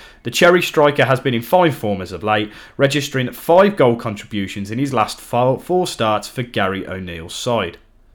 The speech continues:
Solanke faces off against old club Chelsea, who have gotten off to the worst possible start under interim manager Frank Lampard. The Blues are in dire form under their club legend, losing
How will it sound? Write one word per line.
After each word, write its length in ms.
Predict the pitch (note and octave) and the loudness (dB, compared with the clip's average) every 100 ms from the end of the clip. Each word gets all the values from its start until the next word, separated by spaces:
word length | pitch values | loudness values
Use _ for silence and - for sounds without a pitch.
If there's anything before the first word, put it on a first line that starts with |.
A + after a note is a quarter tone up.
| - _ _ _ _ | -20 _ _ _ _
Solanke 420 | - E3+ G3+ G3 | 2 4 4 2
faces 340 | - E3+ D#3 | 4 4 4
off 140 | C#3 C#3 | 0 0
against 260 | A#2 A2 | -4 -4
old 180 | G#2+ G2+ | -2 -4
club 160 | - F2 | -6 -8
Chelsea, 540 | - C#3 C#3 C#3+ C3+ C3+ - | 2 2 2 -2 -2 -6 -14
who 80 | - | 0
have 160 | D3 C3+ | 0 6
gotten 280 | F3+ F#3 D3 | 4 6 2
off 160 | B2+ | 0
to 100 | - | -2
the 120 | B2 A#2+ | -2 -2
worst 680 | G2+ A2 C#3+ D#3+ D#3+ - - | -2 4 6 6 2 -10 -4
possible 400 | B2 - G#2+ G2+ | -4 -2 -8 -10
start 420 | - F#2+ F#2 - | -8 -4 -4 -6
under 200 | F#2+ G2+ | -10 -10
interim 420 | G2 F2+ - F2 | -12 -14 -14 -12
manager 320 | F2+ F2 F2+ | -12 -12 -14
Frank 300 | E2+ E2+ C#2+ | -12 -14 -12
Lampard. 480 | F#2+ F#2+ - F2 D#2+ _ _ - _ _ - - - _ - | -10 -10 -8 -10 -10 _ _ -20 _ _ -20 -20 -20 _ -8
The 80 | |
Blues 320 | B2 F3 F#3+ D#3 - | 2 6 6 4 2
are 220 | C#3+ C3+ | 2 4
in 240 | C#3+ A2+ | 0 -2
dire 300 | - D3 F3 | 4 8 8
form 400 | C#3 - A#2+ G2+ G2 | 6 2 2 2 -4
under 200 | G#2+ G2 | -8 -6
their 120 | F#2 | -8
club 220 | - F2+ | -8 -10
legend, 420 | F#2+ F#2 F#2+ F#2+ - - - - | -6 -6 -6 -10 -12 -20 -20 -2
losing 320 | B2+ B2 B2 | 2 2 0